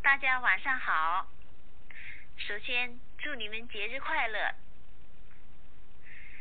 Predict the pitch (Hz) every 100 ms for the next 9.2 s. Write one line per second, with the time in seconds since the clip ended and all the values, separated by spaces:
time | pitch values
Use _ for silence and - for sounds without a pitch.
0 | - - - - - - - - 208 202
1 | 202 202 311 339 330 269 269 311 339 -
2 | 180 185 208 196 - - - - - 254
3 | 240 240 190 190 202 214 - 233 262 302
4 | 220 180 190 165 277 269 277 294 - 294
5 | 285 - - - - - - - 190 175
6 | 175 - 247 208 175 190 180 160 180 294
7 | 269 247 226 190 - 226 202 - - -
8 | - - 320 285 233 247 339 339 277 285
9 | 311 -